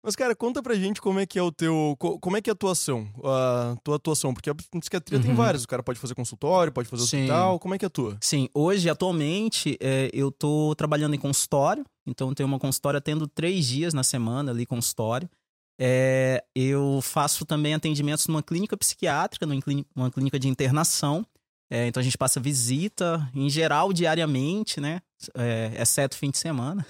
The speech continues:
Speaker 2: <laughs> né?
Speaker 1: Aham.
Speaker 2: A não ser que tenha alguma, algum contratempo. E na psiquiatria hoje eu tô fazendo isso, né? Eu também tenho especialização em urgência e emergência, então eu gosto
Speaker 1: Pô.
Speaker 2: de fazer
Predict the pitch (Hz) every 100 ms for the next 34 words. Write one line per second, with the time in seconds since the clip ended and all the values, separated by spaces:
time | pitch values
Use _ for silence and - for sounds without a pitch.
0 | - - 143 - - 143 160 143 117 123
1 | 156 - 143 147 - 151 - 156 147 147
2 | 151 143 127 131 151 165 151 160 151 151
3 | 202 - - _ _ _ - 170 185 190
4 | 190 190 - 202 294 - 262 240 - 247
5 | 240 240 240 - 220 226 233 233 185 160
6 | - 139 151 - 156 202 220 240 233 -
7 | 220 214 208 214 214 214 233 226 226 170
8 | 196 185 156 - 135 160 160 165 127 120
9 | 180 170 170 170